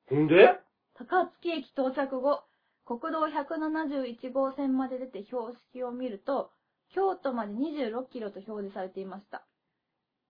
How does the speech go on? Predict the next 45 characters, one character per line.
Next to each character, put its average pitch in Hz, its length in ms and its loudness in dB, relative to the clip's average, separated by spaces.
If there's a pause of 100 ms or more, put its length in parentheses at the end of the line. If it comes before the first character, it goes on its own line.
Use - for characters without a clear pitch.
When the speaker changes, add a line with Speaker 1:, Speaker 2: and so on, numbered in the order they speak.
Speaker 2:
タ 330 120 -4
ク - 80 -18
シ 302 160 -10
ー - 20 -12
で 233 120 -4
帰 254 200 -2
る 220 100 -6
と 208 120 -8
い 202 180 -6
う 196 100 -12
選 254 180 -8
択 254 220 -6
肢 240 120 -12
も 202 140 -8
あ 226 40 -2
っ 226 100 -12
た 208 80 -10
の 202 140 -6
で 180 140 -12
す 190 80 -14
が、 - 180 -2
二 233 140 -6
週 320 200 -10
間 302 280 0
前 285 200 -2
に 262 300 -6
京 302 160 -4
都 302 100 -6
マ 302 140 0
ラ 285 120 -2
ソ 240 100 -6
ン 202 60 -6
を 196 40 -8
観 240 320 -8
戦 240 160 -10
し 233 60 -16
た 233 100 -8
と 233 120 -10
こ 240 100 -6
ろ 240 60 -6
だ 214 80 -4
っ 185 100 -14
た 185 80 -10
の 180 100 -14
で、 240 220 -8